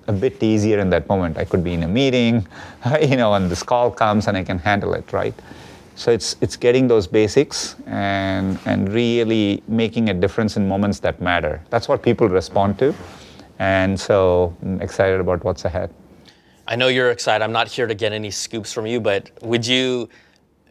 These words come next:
Speaker 2: be able to elaborate maybe how you're thinking this next generation in twenty twenty-four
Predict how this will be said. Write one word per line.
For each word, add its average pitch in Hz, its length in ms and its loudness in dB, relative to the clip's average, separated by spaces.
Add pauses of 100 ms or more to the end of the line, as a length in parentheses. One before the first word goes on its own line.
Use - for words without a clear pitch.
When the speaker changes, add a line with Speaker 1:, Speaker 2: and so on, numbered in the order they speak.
(100)
Speaker 2:
be 123 100 -2
able 127 140 0
to 127 60 2
elaborate 117 380 0
maybe 113 440 -6
how 117 240 -2
you're 117 180 -2
thinking 117 880 -4 (160)
this 110 300 -4
next 113 340 -4
generation 123 540 0
in 107 80 -6
twenty 120 340 -4
twenty-four 107 800 -2